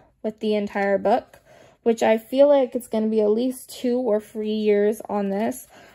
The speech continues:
I will be moving on to a different company, which I'm not going to name who yet, and I will be using their budget planner.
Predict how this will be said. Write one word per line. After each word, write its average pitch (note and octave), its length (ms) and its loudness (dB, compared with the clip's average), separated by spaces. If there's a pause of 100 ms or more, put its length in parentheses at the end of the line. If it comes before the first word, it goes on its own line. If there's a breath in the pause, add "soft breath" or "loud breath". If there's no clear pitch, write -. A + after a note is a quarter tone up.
(140 loud breath)
I A3+ 160 4
will B3 140 0
be C4+ 180 -4
moving G#3+ 440 0
on G3+ 640 -4
to G#3 500 0
a G3+ 120 0
different A3+ 360 -2
company, G#3 600 -4
which G#3 240 -4
I'm G3 220 -6
not F#3+ 240 -6
going A3 240 -2
to - 160 -10
name A3+ 260 -4
who G3 280 -4
yet, G3 600 -4 (580 soft breath)
and A3 200 2
I G3+ 160 4
will G3+ 160 -2
be G3+ 120 -6
using F#3+ 720 -2
their G3 520 2 (160)
budget F#3+ 760 -4 (280)
planner. F3 680 -8